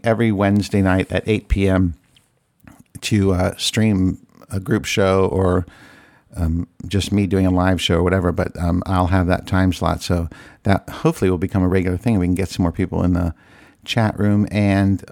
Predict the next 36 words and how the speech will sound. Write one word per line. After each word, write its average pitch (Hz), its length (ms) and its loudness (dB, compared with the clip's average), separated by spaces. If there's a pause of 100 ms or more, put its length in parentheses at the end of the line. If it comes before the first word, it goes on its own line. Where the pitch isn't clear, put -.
(160)
um, 87 320 -2
to - 120 -14
talk - 280 -2
with 87 120 -4
me 90 140 2
live 101 580 0
on 123 180 0
Pride 101 260 -2
forty-eight. 175 420 -2 (420)
So - 140 -4
I'm 120 80 2
looking 147 240 0
forward 117 300 -2
to 117 80 0
that. 95 180 4
I'm 87 100 0
probably 107 180 2
gonna 107 120 2
be 101 100 2
nervous 95 380 2
'cause 95 120 -4
I 104 120 0
haven't 101 320 0
done 101 140 0
that, 95 260 -2 (480)
um, 92 240 0
from 95 180 2
my 87 140 2
house 90 420 0
for 92 160 -2
years. 92 540 0 (420)
So, 101 400 -2
um, 90 300 2
hopefully 101 260 -2
that'll 90 180 0
work. 92 200 -6